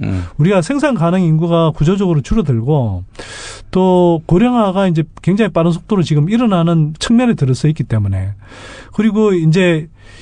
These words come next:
Speaker 2: 이 차 베이비 부머들이 본격적으로 이렇게 은퇴하는 시대가 됐기 때문에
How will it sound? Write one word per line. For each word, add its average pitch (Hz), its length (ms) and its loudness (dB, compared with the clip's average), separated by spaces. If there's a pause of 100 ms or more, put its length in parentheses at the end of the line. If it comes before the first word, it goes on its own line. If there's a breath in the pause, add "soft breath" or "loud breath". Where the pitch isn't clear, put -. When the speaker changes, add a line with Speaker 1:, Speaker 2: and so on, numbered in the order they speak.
(140 loud breath)
Speaker 2:
이 190 140 2
차 269 180 2
베이비 214 440 0
부머들이 185 920 2
본격적으로 214 600 0
이렇게 151 220 -2
은퇴하는 175 600 2
시대가 151 420 -2
됐기 147 260 -2
때문에 107 640 0